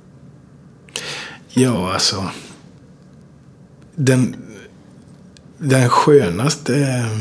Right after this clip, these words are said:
reaktionen, det skulle väl vara en, en kram och en ryggdunk bara, sen allt kommer lösa sig. Så.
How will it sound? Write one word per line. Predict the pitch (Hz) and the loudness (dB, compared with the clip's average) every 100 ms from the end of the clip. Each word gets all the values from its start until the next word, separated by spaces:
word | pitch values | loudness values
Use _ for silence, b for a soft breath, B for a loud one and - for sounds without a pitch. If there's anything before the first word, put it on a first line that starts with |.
| 98 B B B B - - - B B B - | -8 B B B B -12 -12 -16 B B B -2
reaktionen, | 135 131 131 117 110 120 117 | 2 4 4 0 0 -2 -2
det | |
skulle | 95 - 123 | -2 -2 -2
väl | 123 | -2
vara | 117 110 107 | -2 -4 -4
en, | 107 - | -6 -6
en | 107 220 | -6 -4
kram | - - 78 104 | -6 -4 -6 -8
och | 104 | -8
en | 107 | -6
ryggdunk | 95 95 - 101 - | -6 -6 -10 -10 -10
bara, | - - | -10 -8
sen | - 110 117 - - - | -10 -12 -16 -20 -20 -12
allt | 87 - - | -8 -8 -8
kommer | 113 62 | -10 -8
lösa | - 107 - - | -8 -4 -4 -6
sig. | - 107 - - - | -12 -14 -18 -20 -20
Så. | - | -18